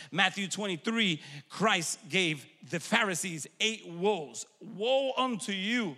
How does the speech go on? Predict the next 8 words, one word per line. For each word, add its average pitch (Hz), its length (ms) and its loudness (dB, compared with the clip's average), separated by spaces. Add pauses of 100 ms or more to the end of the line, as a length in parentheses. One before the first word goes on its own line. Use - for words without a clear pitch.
who? 208 260 0 (340)
Woe 247 480 4
unto 247 300 0
you 208 340 0 (120)
who? 214 320 2 (260)
Woe 240 480 6
unto 240 320 2
you 208 380 2